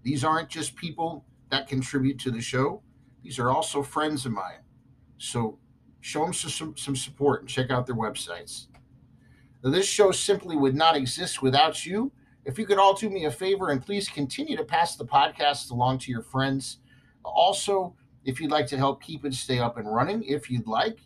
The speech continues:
you can make a small monthly contribution. Just see the support this podcast link under the episode description. We also have a website. We are at refresherpodcast dot yolasite dot com.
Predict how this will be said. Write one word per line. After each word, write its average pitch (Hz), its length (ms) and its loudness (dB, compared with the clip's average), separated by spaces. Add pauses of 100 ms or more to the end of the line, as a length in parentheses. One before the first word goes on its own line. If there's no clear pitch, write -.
(300)
you 185 80 -12
can 196 120 -2
make 160 160 -2
a 139 60 -2
small 165 420 6
monthly 135 380 0
contribution. 131 840 -4 (360)
Just - 260 -4
see 202 120 -4
the 147 120 0
support 196 540 -4
this 160 180 -12
podcast 135 680 -2
link 127 300 -2
under 127 240 0
the 127 160 -4
episode 120 680 -4 (260)
description. 123 680 -2 (360)
We 214 300 0
also 208 420 6
have 139 220 2
a 135 40 0
website. 117 640 -2 (340)
We 185 140 -2
are 156 200 4
at 123 160 0
refresherpodcast 156 1400 0
dot 117 300 0
yolasite 131 760 -2
dot 101 260 -4
com. 190 400 0